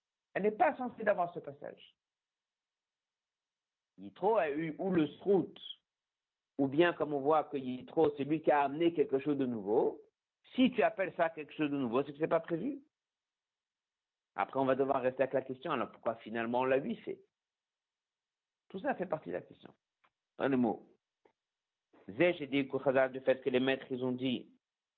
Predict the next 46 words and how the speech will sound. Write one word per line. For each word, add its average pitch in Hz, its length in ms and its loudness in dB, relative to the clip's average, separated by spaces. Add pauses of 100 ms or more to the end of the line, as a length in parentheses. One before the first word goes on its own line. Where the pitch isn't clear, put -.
(460)
Yet 135 220 4 (140)
Pacha 131 400 2
Achat 131 200 -2
Batorah, 131 500 0
il 131 100 2
a 131 40 4
ajouté 127 540 0
une 135 120 -8
Pacha 127 380 0 (120)
dans 147 140 0
la 165 140 0
Torah. 135 580 -2 (600)
Velo 190 240 6
Amrou, 170 460 0
c'est 127 120 -2
pas 131 120 2
marqué 131 520 0 (360)
dans 123 120 -4
ce - 140 0
Midrash. 107 580 -2 (340)
Chez 139 200 -2
Zachak, 135 480 0
il 131 120 -2
a 135 80 4
eu 135 140 -2
le 131 120 0
mérite 135 360 -4
chez 127 100 -4
Pacha 131 420 -2
Zou 131 160 -4
que 135 140 -8
cette 131 220 -6
Pacha 131 380 2
Nemra 131 460 0
a 123 160 2
été 131 360 -2
dite 123 360 -6
al 127 220 2
Yado 131 360 0
par 127 220 2
lui, 131 220 -6
comme 131 220 -2
on 131 60 -6
trouve 123 340 -10
d'autres 131 340 0
fois, 131 440 2